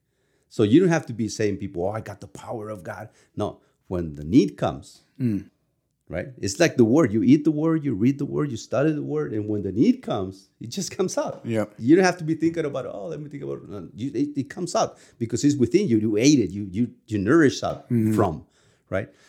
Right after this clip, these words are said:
Speaker 1: So we do have some spiritual authorities, uh, authority. Yeah, we got the power to cast out demons. We got the power to pray over the sick. It's not up to us to make him heal, though, to make him whole.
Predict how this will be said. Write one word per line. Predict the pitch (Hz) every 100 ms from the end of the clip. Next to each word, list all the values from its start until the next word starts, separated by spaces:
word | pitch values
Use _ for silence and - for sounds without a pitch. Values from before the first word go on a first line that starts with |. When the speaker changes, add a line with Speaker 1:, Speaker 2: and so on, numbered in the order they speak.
| _
Speaker 1:
So | -
we | 120 139
do | - 233
have | 165 160
some | - 117 95 -
spiritual | - - 98 - 92
authorities, | 78 90 69 71 73 _ -
uh, | 78 90
authority. | 82 87 76 64 - _ _ _ _ _ _ _ _
Yeah, | - 165 196 95
we | 107
got | 147
the | 143
power | 143 156
to | 139
cast | 131 143 -
out | 120
demons. | 139 147 143
We | 110
got | 123
the | 131
power | - 135
to | -
pray | - 139
over | 131 117
the |
sick. | 107 139 135 -
It's | 123
not | 135 139
up | 131 127
to | - 110
us | 120 135
to | -
make | 113 98 -
him | 85
heal, | 78 160 143
though, | - 80 -
to | -
make | 90 82
him | 78
whole. | 71 69 55